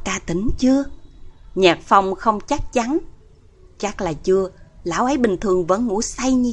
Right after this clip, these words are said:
chết." "Vậy chúng ta đứng dậy đi." Quý Đường Đường tim đập thình thịch, vừa mới dịch người,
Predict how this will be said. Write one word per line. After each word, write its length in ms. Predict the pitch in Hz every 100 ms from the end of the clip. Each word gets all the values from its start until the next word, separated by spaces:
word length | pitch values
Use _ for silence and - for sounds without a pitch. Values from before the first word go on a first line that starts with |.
| -
chết." 220 | 254 330 - - - - - - - - - -
"Vậy 340 | - - 170 170
chúng 140 | 240 240
ta 180 | 226 208
đứng 260 | 226 269
dậy 280 | 208 165 202
đi." 260 | 226 262 262 - - - - - -
Quý 320 | 170 202 233
Đường 200 | 220 175
Đường 180 | 156 160
tim 320 | 143 262 247
đập 260 | 226 156 -
thình 240 | 247 165
thịch, 180 | - - - - -
vừa 180 | 220 240
mới 180 | 240 320
dịch 280 | 240 - 190
người, 380 | 208 202 185